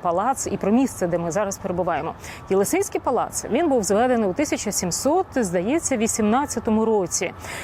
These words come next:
е, для паризького графа, для його родини. І ця резиденція, вона слугувала таким міським особняком, е, коли він бував тут. Але граф помер, і, е, цю резиденцію придбав, е, Людовік п'ятнадцятий.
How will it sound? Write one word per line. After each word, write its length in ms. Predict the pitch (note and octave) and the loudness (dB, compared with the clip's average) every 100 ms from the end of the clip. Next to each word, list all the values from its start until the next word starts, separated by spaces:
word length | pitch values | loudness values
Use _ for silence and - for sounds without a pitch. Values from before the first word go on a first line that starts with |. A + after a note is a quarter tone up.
| - - - | -10 -10 -2
е, 280 | A3+ A3+ G#3 | 0 2 0
для 520 | D#3+ G3 A#3+ C#4 D#4+ | 0 2 4 4 2
паризького 400 | A#3+ B3 - B3 | 2 0 0 0
графа, 360 | G3+ G3 E3+ C4 | 0 0 0 0
для 140 | A3 | 2
його 240 | G#3+ G3 A3+ | 2 2 2
родини. 580 | A3 F3 E3+ G3+ D4 - | 2 2 2 2 2 2
І 280 | G#3+ G#3+ G#3+ G#3 | 2 4 4 2
ця 140 | - G#3 | 0 0
резиденція, 500 | G#3 A#3 F4 G4+ C#4 | 0 2 0 0 0
вона 160 | F#4 | 0
слугувала 520 | - C4 A#3+ C4 B3+ | 0 2 2 4 2
таким 260 | A3 A3+ A3 | 0 0 2
міським 480 | A#3 A3+ - C#4 B3+ | 2 2 0 0 2
особняком, 680 | A3+ - G3 G#3+ G#3 F#3+ B3 C#4+ - - - - | -2 0 2 0 2 0 0 -4 -10 -14 -14 -6
е, 160 | G#3 G#3 G3+ | -2 -2 0
коли 180 | A3 G#3 | 0 2
він 260 | B3 C4 | 2 2
бував 500 | A3+ F#3 F#3 F#3+ F#3+ | 2 0 2 0 -2
тут. 200 | - - - - - - - - | -4 -4 -4 -16 -16 -14 -14 -4
Але 200 | G#3 D4+ | 0 2
граф 220 | E4 F4 | 2 0
помер, 460 | - C4 A3+ G#3 D#4+ - - A#3+ - | 0 2 2 2 0 -6 -8 -8 0
і, 260 | A#3 A#3+ A3+ A3 - - | 2 4 4 2 -2 -2
е, 300 | G#3+ G3+ G3+ | 2 2 2
цю 160 | - | 2
резиденцію 600 | A#3+ A#3 A#3 G4 - D#4 | 2 4 2 2 2 0
придбав, 640 | B3+ A3 F#3 A#3+ D4 C4+ C4+ | 2 0 2 2 2 2 2
е, 300 | C4+ B3 A#3+ | 4 4 2
Людовік 340 | A3+ A#3+ D#4+ E4+ | 2 2 2 0
п'ятнадцятий. 760 | - D#4+ C#4 B3 - - F3 | -2 0 0 0 -2 -2 -4